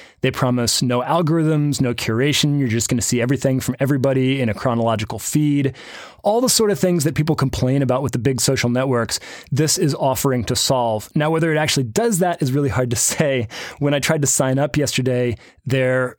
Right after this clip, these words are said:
servers were down and I was unable to sign up. Lots of people have reported bugs with it.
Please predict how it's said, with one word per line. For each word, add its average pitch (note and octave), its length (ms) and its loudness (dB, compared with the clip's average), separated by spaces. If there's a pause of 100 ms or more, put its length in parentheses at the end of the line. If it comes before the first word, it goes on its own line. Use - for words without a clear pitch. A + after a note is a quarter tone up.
servers C#3 540 0
were C#3 100 0
down A#2+ 500 2
and A#2+ 360 0
I C#3 140 0
was B2+ 180 0
unable C3+ 380 2
to A#2+ 60 -2
sign A#2 320 0
up. A#2+ 220 -2 (300)
Lots C3+ 320 0
of C#3 60 -4
people B2+ 200 0
have A#2+ 80 -2
reported A#2+ 420 -2
bugs C3 280 0
with B2+ 120 0
it. B2 140 -2